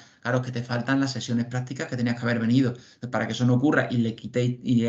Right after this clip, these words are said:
y otra persona le quite tiempo a vosotros que sí estáis haciéndolo de acuerdo al modelo que os estamos diciendo, bueno, pues exigimos estas cosas, ¿no? Eh, que, estas videoconferencias, estos materiales que os vamos a dar, etcétera.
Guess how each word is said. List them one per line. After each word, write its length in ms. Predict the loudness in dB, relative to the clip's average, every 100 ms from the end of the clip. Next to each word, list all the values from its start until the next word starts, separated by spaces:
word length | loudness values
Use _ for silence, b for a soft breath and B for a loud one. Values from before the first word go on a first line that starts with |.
| -2 -2
y 100 | 0
otra 140 | 0
persona 220 | 0 0
le 80 | 2
quite 200 | 2 0
tiempo 440 | 2 2 2 -4 -8 B B B
a 100 | B
vosotros 460 | -12 -2 0 2 0
que 100 | 0
sí 520 | 2 4 6 4 2 B B
estáis 360 | -4 0 6 6
haciéndolo 500 | 6 4 4 6 6
de 380 | 4 0 -2 0
acuerdo 260 | 4 6 8
al 60 |
modelo 280 | 8 6 4
que 60 | -2
os 60 |
estamos 260 | -2 -2 0
diciendo, 540 | 2 2 4 4 2 B B
bueno, 140 | -2
pues 160 | -2 -4 -6
exigimos 680 | -6 -6 2 4 6 6 4 2
estas 180 | -6 -6
cosas, 260 | -4 0
¿no? 140 | 0 0
Eh, 300 | -2 -6 -10
que, 460 | -12 -10 -10 -12 -8
estas 260 | -8 0
videoconferencias, 960 | 0 2 0 4 6 6 4 4 2 B B
estos 180 | -4 0
materiales 380 | 2 2 2 2
que 60 | 2
os 40 |
vamos 220 | 4 6 6
a 40 |
dar, 320 | 6 2 -2 B B B _ _
etcétera. 420 | -10 -6 -8 -10